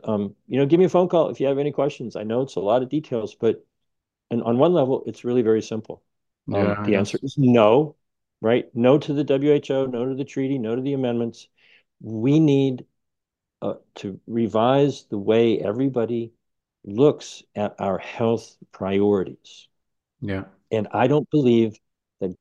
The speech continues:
Speaker 1: going out into the world looking for pathogens with pandemic potential and bringing them into biological labs,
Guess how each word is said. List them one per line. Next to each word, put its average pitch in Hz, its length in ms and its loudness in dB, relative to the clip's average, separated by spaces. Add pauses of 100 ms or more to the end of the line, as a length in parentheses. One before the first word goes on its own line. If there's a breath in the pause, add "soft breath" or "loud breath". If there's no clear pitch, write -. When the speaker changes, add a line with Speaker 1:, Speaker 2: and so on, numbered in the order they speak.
Speaker 1:
going 117 260 0
out 113 240 -4
into 113 320 -10
the 127 100 -4
world 98 460 2
looking 127 360 -2
for 104 260 -2
pathogens 110 800 -6
with - 180 -8
pandemic 95 720 -8
potential 135 760 -8 (340 soft breath)
and 101 140 -6
bringing 135 340 2
them 131 180 0
into 120 400 -6
biological 110 800 -2
labs, 95 480 -6